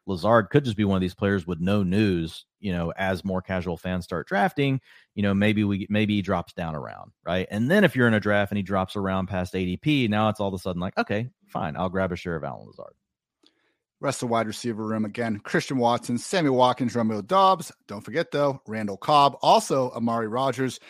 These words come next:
Speaker 2: Hell, even Malik Taylor in the mix as well. Sure seems like Christian Watson, because of the draft capital and just because of his skill set. I mean, six-foot-four with the sort of speed that he has, should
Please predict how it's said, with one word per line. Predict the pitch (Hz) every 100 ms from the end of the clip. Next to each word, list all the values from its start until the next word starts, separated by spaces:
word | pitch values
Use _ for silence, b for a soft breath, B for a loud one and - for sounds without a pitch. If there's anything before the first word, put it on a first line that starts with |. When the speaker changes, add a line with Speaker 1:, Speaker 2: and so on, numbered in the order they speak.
| B
Speaker 2:
Hell, | 135 113 98
even | 120 113
Malik | 101 101 -
Taylor | 110 101 101
in | - 107
the | 95
mix | 101 104 101
as | 92
well. | 131 139 113 _ _ _ _ _ _ _ _ _ _ _ _
Sure | - 208 214
seems | 202 175
like | 151
Christian | - 151 - 123
Watson, | 117 117 117 107 B B B
because | 165 214 202
of |
the | 160
draft | 135 135 127
capital | - 131 123 147 147
and | 311 339
just | 311
because | 170 180 143
of |
his | 127 123
skill | - 101
set. | 92 90
I | 104
mean, | 104
six-foot-four | - 165 - 139 131 - 123 120 B B -
with | 135
the | 127
sort | - 127
of | 113
speed | - 120 110
that | 107
he | 117
has, | 110 143 123 113 B B B _
should | - 180 143